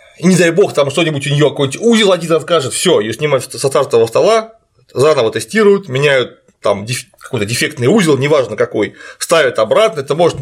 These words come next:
не-, не-, неделю за неделей откладываться, а станция, между тем, неуправляема.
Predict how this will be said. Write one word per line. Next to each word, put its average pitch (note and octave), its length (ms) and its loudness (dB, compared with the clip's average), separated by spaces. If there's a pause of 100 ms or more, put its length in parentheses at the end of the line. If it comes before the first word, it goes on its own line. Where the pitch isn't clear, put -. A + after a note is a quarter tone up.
не-, E3+ 160 -2
не-, E3+ 320 -4
неделю F3 340 0
за D3+ 100 0
неделей F3+ 260 2
откладываться, A2 680 0
а F#2+ 40 0
станция, E3+ 400 0
между G#3 280 2
тем, A3 300 -2 (640)
неуправляема. A#2 1000 0